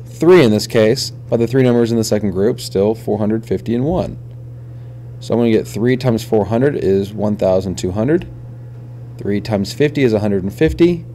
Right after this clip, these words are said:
And three times one is just equal to three. So then what I'm gonna do is I'm gonna add all the numbers together. And so here are all my numbers all listed out horizontally.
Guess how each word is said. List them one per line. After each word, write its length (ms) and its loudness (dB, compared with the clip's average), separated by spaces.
And 120 -6
three 200 2
times 260 2
one 180 4
is 120 -2
just 160 -2
equal 160 -2
to 80 -4
three. 360 -2
So 160 -6
then 300 10
what 120 8
I'm 100 8
gonna 120 8
do 220 10
is 80 8
I'm 60 8
gonna 200 4
add 280 8
all 340 8
the 100 8
numbers 240 6
together. 480 2
And 100 -12
so 100 -2
here 280 2
are 60 10
all 220 8
my 180 6
numbers 480 4
all 280 6
listed 260 4
out 340 4
horizontally. 640 -4